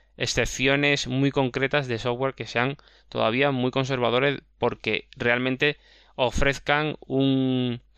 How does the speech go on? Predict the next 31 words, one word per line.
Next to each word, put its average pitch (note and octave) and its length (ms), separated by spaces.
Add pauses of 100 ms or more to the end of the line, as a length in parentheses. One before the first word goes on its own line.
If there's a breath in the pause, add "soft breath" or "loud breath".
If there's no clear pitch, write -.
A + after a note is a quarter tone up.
(200 loud breath)
un D3 160
servicio C#3 560
muy C3+ 380
diferenciador C3 880
de C#3 80
los A#2 160
demás, G2+ 420 (100)
¿vale? B2+ 220
Pero G#2 220
bueno, G#2+ 200 (440)
ya B2+ 420
como C3 240
digo, C#3 300
con A#2+ 140
el G#2+ 100
tema C#3+ 360
del C3 140
auge C3+ 220
de C3+ 60
las B2+ 140
criptomonedas, C3+ 920 (520 loud breath)
las A#2 540
exchange C3+ 480
que A#2+ 100
se A#2+ 80
esta-, A#2 160
que - 160
están, A2 460 (240 loud breath)
se - 120
están A#2 260
abriendo, A#2 720